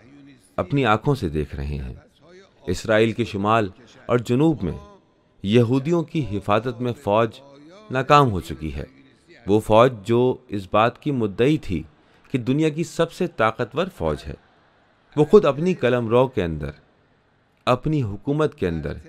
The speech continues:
شکست کھا چکی ہے، اپنی حدود کے اندر شکست کھا چکی ہے۔ کس سے شکست کھائی ہے؟ ایک طاقتور حکومت سے؟ نہیں، استقامتی گروہوں سے، حماس سے اور حزب اللہ وغیرہ سے وہ شکست کھا چکے ہیں۔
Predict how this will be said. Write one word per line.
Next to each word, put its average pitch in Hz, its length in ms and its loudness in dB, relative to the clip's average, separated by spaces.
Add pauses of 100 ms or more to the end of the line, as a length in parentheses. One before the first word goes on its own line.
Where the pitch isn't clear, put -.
(260)
شکست - 460 0
کھا 87 160 -2
چکی 73 340 -12
ہے، 69 100 -12 (600)
اپنی 156 300 -2
حدود 131 380 0
کے - 100 -4
اندر 90 160 -2
شکست 78 360 -8
کھا 76 160 -6
چکی 73 300 -10
ہے۔ 69 120 -8 (1000)
کس 202 100 4
سے 202 140 2
شکست - 420 -4
کھائی 80 240 0
ہے؟ 80 140 -6 (840)
ایک 143 280 0
طاقتور 120 460 -2
حکومت 110 460 0
سے؟ - 180 -6 (920)
نہیں، 156 420 4 (480)
استقامتی 143 760 0
گروہوں 156 300 4
سے، 67 200 -8 (720)
حماس 120 400 0
سے - 180 -8
اور 120 120 0
حزب 98 240 -6
اللہ 127 160 0
وغیرہ 127 420 2
سے - 220 -12 (520)
وہ 147 80 -10
شکست 220 440 0
کھا 117 140 -2
چکے 82 300 -10
ہیں۔ 67 120 -12